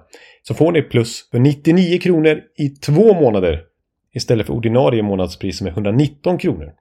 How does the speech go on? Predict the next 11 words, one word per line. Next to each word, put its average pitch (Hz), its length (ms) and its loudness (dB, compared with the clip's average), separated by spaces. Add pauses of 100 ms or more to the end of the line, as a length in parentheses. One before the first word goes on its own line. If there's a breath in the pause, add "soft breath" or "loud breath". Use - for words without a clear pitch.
(520 soft breath)
Och 113 80 -6
då 147 100 6
surfar 175 300 2
ni 156 80 2
in 143 120 0
på 120 140 0
kampanj 180 680 0 (140)
punkt 175 300 -2
aftonbladet 135 580 0 (360)
punkt 143 260 -2 (100)
se 113 280 -4